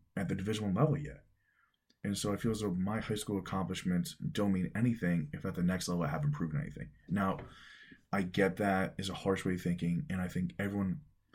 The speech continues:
in some sense, should be their, um, their biggest critic, right? Because once you get complacent and satisfied,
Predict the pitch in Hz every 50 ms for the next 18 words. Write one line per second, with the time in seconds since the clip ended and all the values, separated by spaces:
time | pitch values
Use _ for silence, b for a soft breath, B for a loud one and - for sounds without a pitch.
0 | b b b 90 87 - - - 98 95 92 90 87 - 87 87 87 85 - -
1 | - - - - 90 87 82 90 87 87 82 87 87 85 82 82 82 80 78 -
2 | - - 85 80 80 78 - - - - - 98 90 85 90 87 85 85 - -
3 | - - - - - - - _ _ - - - - 151 - - - - 87 80
4 | 76 - - B B B B B B B B B B B 92 104 101 113 107 -
5 | - 95 87 - 107 98 92 90 - 95 90 87 - 90 90 - 98 92 90 90
6 | - 92 90 82